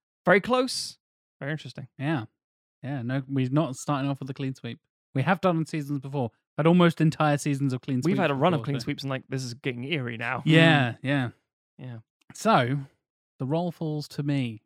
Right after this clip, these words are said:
Speaker 1: I have no idea what you're gonna do with this.
Speaker 2: Oh, I've got an idea.
Speaker 3: Yeah, I, I,
Speaker 2: You'll
Speaker 3: I would have
Speaker 1: I'm actually
Speaker 3: nowhere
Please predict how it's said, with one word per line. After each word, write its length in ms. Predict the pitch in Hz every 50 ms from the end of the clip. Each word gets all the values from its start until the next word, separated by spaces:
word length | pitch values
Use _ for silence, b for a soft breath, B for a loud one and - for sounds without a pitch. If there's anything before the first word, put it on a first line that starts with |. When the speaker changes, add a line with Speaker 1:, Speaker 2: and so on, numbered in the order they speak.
| _ _
Speaker 1:
I 60 | -
have 120 | 131 123 139
no 200 | 139 135 131 127
idea 120 | 123 123
what 80 | 127 139
you're 80 | 123
gonna 80 | 120 117
do 160 | 107 113 107
with 120 | 107 104 98
this. 220 | 104 107 107 _ -
Speaker 2:
Oh, 300 | 117 127 139 147 151 139
I've 160 | 131 127 123
got 160 | - 127 117 123
an 60 | 120
idea. 280 | 113 110 - 147 143
Speaker 3:
Yeah, 100 | 135 131
I, 240 | 131 139 139 139 123 - -
I, 220 | 143 139 135 123 - _ _ _ _ _ _ _ -
Speaker 2:
You'll 220 | 151 170 175 175 170
Speaker 3:
I 120 | 165 170
would 160 | 185 185 170 175
have 300 | 156 127 - 160 151 151
Speaker 1:
I'm 140 | 156 160 -
actually 360 | - 156 156 156 151 147 143
Speaker 3:
nowhere 220 | 139 135 143 143